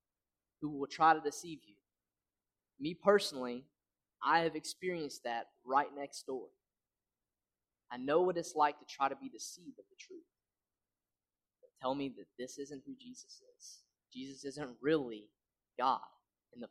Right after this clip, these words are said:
flesh. I have a huge problem with that because it's not the truth.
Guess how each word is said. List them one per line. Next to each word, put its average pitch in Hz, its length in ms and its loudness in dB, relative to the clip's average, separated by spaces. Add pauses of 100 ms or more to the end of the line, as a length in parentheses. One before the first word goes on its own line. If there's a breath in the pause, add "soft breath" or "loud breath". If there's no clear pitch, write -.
flesh. - 500 -8 (2000)
I - 200 -6
have 139 240 2 (160)
a 123 60 -14
huge 170 460 -16
problem 170 300 8
with 107 140 -14
that 101 160 -12
because 131 220 -20
it's 135 160 -16
not 156 180 -4
the - 60 -20
truth. - 420 -8